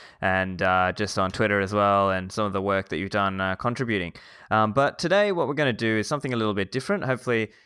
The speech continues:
this episode, for my listeners, you can pass this on to your newbie friend. And if they are stuck leaving their Bitcoins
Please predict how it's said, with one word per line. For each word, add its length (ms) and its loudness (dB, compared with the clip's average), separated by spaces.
this 180 -4
episode, 760 0
for 120 -4
my 160 2
listeners, 720 -2
you 120 -8
can 160 -2
pass 380 0
this 160 -6
on 180 0
to 120 -8
your 140 0
newbie 440 -2
friend. 440 -6
And 160 -8
if 140 -12
they 220 4
are 320 4
stuck 460 0
leaving 360 0
their 120 2
Bitcoins 480 -2